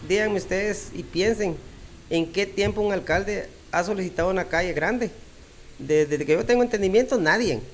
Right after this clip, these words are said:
Porque vienen los alcaldes y se dedican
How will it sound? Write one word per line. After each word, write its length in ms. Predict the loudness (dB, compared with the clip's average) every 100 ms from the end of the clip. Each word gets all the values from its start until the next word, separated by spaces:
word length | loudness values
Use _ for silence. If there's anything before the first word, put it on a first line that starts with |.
| -18 -20 -20 -20 -20 -4
Porque 340 | 2 2 6 6
vienen 280 | 6 4 2
los 120 | 0
alcaldes 380 | -2 0 0 2
y 60 |
se 80 | 2
dedican 440 | 2 2 2 0